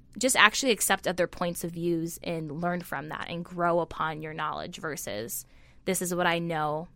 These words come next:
this is what I've always known. So it's challenging too. Like, we're, people are naturally inclined to always think that their way of life or their way of thinking is the right way or the primary way. But,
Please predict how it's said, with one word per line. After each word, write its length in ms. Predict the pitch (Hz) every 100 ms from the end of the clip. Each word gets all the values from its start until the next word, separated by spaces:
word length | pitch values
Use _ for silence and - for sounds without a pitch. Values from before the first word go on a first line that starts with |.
| -
this 340 | 180 175 175 -
is 180 | 170 170
what 120 | 156
I've 160 | 160
always 400 | 156 127 - -
known. 280 | - 85 127
So 360 | 208 - 76 208 - -
it's 180 | 247 -
challenging 640 | - 277 285 196 185 175
too. 380 | - 170 101 208
Like, 340 | 202 180 175
we're, 280 | 196 196 208 - - - -
people 320 | - 277 294
are 520 | 262 208 196 185 185 - - - - -
naturally 760 | 202 196 208 - 226 214 208
inclined 760 | - 185 - 185 180 180 180 170
to 440 | - 175 170 170 - - -
always 400 | 180 185 190 -
think 260 | 190 180 -
that 280 | 175 165 160 185
their 260 | 180 185
way 200 | 180 180
of 160 | 170 170
life 420 | 156 151 170 - -
or 360 | 175 175 147
their 200 | 160 180
way 200 | 170 160
of 80 | 160
thinking 540 | - 160 - 156 156
is 480 | - 139 147 147 - - - -
the 100 | 185
right 280 | 190 202 185
way 340 | 175 175 175
or 100 | 175
the 100 | 170
primary 600 | 165 - 185 185 170 165
way. 320 | 170 170 165 175
But, 340 | 175 165 165